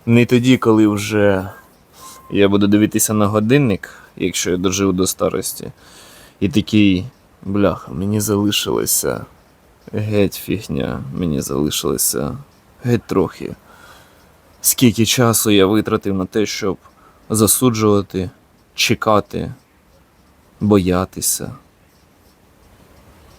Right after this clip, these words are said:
Скільки часу я витратив,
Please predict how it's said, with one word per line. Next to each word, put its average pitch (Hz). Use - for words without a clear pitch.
Скільки 120
часу 117
я 110
витратив, 107